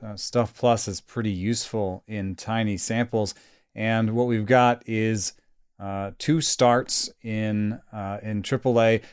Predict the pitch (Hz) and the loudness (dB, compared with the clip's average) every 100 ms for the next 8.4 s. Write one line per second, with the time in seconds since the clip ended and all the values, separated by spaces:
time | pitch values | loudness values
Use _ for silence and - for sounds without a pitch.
0 | - 139 156 147 131 135 135 120 127 127 | -2 4 6 6 6 6 6 4 0 0
1 | 131 104 101 151 151 147 - - - - | 2 0 4 6 6 4 -4 -8 -8 0
2 | 139 139 120 - 123 120 - 120 117 107 | 4 4 4 4 6 4 2 -4 -2 2
3 | 107 110 95 113 98 117 131 127 113 113 | 2 2 -2 -4 2 6 8 8 6 4
4 | 107 107 104 - 127 127 120 107 92 - | 0 0 -2 0 6 6 6 4 0 -4
5 | 101 101 92 101 113 113 117 - 113 110 | -4 -4 -4 -4 0 0 -2 -4 -4 0
6 | 107 - 107 104 101 - 101 - 156 139 | 0 2 0 0 -2 -2 -4 0 4 4
7 | - 123 113 104 110 95 101 95 120 104 | 4 -2 -4 -4 -6 -6 -6 0 0 0
8 | 101 85 - | -4 -4 -6